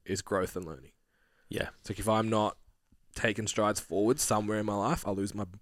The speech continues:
Speaker 1: fucking mind.
Speaker 2: Yeah.
Speaker 1: <laughs> I hate it.
Speaker 2: Yeah, yeah, I feel ya.
Speaker 1: So training's a really good way for me to do that.
Speaker 2: Yeah.
Speaker 1: And it's probably why I have to be careful of it, 'cause I know it's valued that I don't goal jump too much.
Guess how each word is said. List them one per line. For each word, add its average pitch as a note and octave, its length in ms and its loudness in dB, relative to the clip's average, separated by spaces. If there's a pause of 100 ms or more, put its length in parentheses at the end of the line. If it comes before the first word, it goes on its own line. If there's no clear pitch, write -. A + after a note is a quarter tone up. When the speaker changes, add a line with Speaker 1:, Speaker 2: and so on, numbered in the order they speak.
Speaker 1:
fucking - 280 -8
mind. D#2+ 340 -12 (400)
Speaker 2:
Yeah. G#2 260 4
Speaker 1:
<laughs> - 60 -2
I D3+ 460 6
hate E3 140 4
it. A2 200 2 (100)
Speaker 2:
Yeah, E2 240 10
yeah, C#2+ 280 4
I - 20 -2
feel C#2 220 0
ya. C2+ 200 0
Speaker 1:
So B2 160 8
training's B2 460 4
a A2+ 80 4
really G#2+ 320 6
good G#2 140 0
way G2+ 180 4
for - 120 -2
me G2 140 -2
to F#2+ 220 0 (360)
do A#2+ 200 2
that. - 200 -4 (120)
Speaker 2:
Yeah. - 220 0 (140)
Speaker 1:
And G#2 100 -2
it's G2+ 100 -4
probably G#2+ 220 2
why G2+ 380 4 (480)
I A2 140 4
have A2+ 180 8
to - 60 -10
be G2 100 0
careful C#3 420 6
of G#2 140 4
it, F#2+ 80 -2
'cause G2+ 140 -4
I G2+ 80 -2
know G#2+ 220 0
it's - 140 -8
valued A2 380 4
that G#2 100 4
I G#2 40 4
don't G2 200 -2
goal F#2 220 -2
jump E2+ 220 -10
too - 220 -14
much. - 200 -20